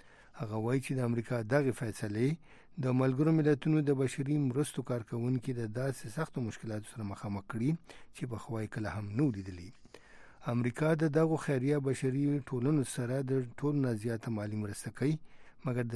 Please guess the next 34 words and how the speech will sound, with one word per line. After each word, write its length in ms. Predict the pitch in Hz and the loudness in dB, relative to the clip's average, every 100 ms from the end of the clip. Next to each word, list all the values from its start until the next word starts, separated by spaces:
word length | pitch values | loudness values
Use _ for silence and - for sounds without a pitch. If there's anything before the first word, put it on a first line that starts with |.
| 107 | -2
سې 120 | 170 160 | 0 0
شنبې 260 | 156 127 117 | 2 2 0
په 60 | 107 | -2
ورځ 180 | 113 127 123 | -4 -2 -2
د 40 | 117 | -2
امریکا 280 | 107 104 113 | -2 -6 -6
د 80 | 107 104 | -6 -6
بهرنیو 520 | 110 110 110 131 117 - | -4 -2 0 0 0 -2
چارو 300 | 120 110 151 170 - - - - - 127 | 0 4 4 2 -4 -20 -18 -16 -6 -2
د 20 | 117 | 0
وزارت 380 | 104 110 110 101 | 0 0 -2 -2
یوې 140 | 117 110 | -2 -2
نطاق 280 | 107 - 120 113 | -2 -4 -6 -4
کې 160 | 113 101 | -4 -4
حیدر 280 | 110 104 107 | -4 -4 -4
نوارت 480 | 107 107 110 117 113 - | -4 -4 -2 -2 -2 -4
وویل 260 | 113 120 165 - - - - | 0 2 0 -2 -16 -20 -14
چې 80 | - | -2
د 60 | 135 | 2
امریکا 260 | 123 127 156 147 | 2 4 6 6
حکومت 380 | - 147 147 151 135 | 4 2 4 2 2
به 100 | 151 139 | 2 4
د 20 | 135 127 | 2 2
دغو 280 | 131 139 143 143 135 - | 2 4 4 4 2 -2
ټولنو 400 | 131 117 156 139 - | -2 2 4 2 0
سره 220 | 120 120 147 - - - - | -2 0 0 -4 -12 -20 -10
د 20 | 131 120 | -6 -2
دوه 160 | 127 120 | 0 2
زره 180 | 120 123 | 0 0
اتلسم 600 | 117 - 120 113 - 151 127 131 | -2 -4 -2 -2 2 2 2 0
کال 160 | 120 135 | -2 0
د 60 | 123 110 | 0 0
مرستې 300 | 135 - | 0 0
نه 60 | 139 | -2